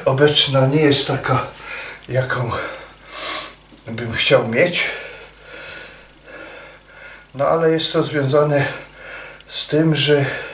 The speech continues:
jestem na dwa miesiące przed zawodami, a po okresie nabywania masy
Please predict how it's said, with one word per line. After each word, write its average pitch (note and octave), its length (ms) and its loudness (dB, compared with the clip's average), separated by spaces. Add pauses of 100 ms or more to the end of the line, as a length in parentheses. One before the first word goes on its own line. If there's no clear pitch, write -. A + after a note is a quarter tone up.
(680)
jestem B2 540 -2 (1080)
na A#2+ 140 -4
dwa C#3+ 220 4
miesiące C3+ 540 -2
przed C3+ 300 0
zawodami, B2+ 680 4 (1400)
a C#3+ 200 0 (260)
po C#3+ 180 4
okresie B2+ 600 -2 (800)
nabywania B2+ 640 0
masy B2+ 460 0